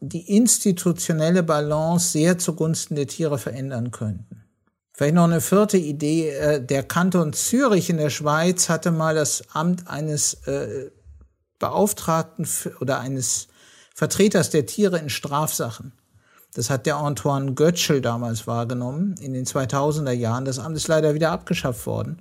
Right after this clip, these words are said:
Aber mir scheint, auch das ist eine Position, von der aus man viel machen kann. Zumal,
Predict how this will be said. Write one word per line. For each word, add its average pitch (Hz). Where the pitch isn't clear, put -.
Aber 151
mir 185
scheint, 196
auch 165
das 185
ist 185
eine 156
Position, 165
von 170
der 156
aus -
man 151
viel 156
machen 180
kann. 131
Zumal, 190